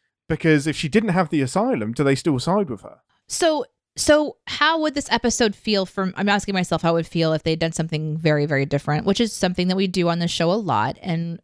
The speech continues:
Speaker 2: and we take liberties with saying, "This would have made a better episode." And that's not,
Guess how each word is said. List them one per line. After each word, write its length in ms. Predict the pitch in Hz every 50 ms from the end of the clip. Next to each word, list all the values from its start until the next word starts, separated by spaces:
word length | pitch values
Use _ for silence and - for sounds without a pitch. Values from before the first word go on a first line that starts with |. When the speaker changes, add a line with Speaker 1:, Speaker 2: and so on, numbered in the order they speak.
| -
Speaker 2:
and 200 | - 170 175 170
we 120 | 170 170 180
take 300 | - 175 170 165 _ -
liberties 580 | 170 180 175 170 175 170 160 160 151 160 - -
with 120 | 156 - -
saying, 320 | - - 151 147 160 175
"This 200 | 320 427 - -
would 100 | 247 196
have 120 | 175 -
made 100 | 156 151
a 40 | 151
better 240 | - 196 214 226 - -
episode." 440 | - - - - - - 131 139 143
And 100 | 143 147
that's 160 | 147 - -
not, 120 | 175 -